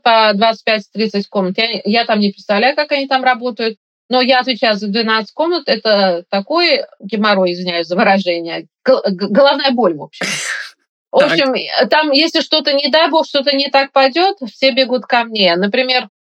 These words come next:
Speaker 1: хирургу нужна операционная, у него экстренная операционная, он бежит ко мне. Я смотрю на расписание, показываю, нету, у меня нету свободной комнаты. Он начинает мне, э, мозги выносить. Тут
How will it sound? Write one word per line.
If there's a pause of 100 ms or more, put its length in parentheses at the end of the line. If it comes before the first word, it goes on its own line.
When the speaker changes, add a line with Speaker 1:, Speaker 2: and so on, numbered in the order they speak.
(180)
Speaker 1:
хирургу
нужна
операционная,
у
него
экстренная
операционная,
он
бежит
ко
мне.
Я
смотрю
на
расписание,
показываю,
нету,
у
меня
нету (120)
свободной
комнаты.
Он
начинает
мне,
э, (280)
мозги
выносить.
Тут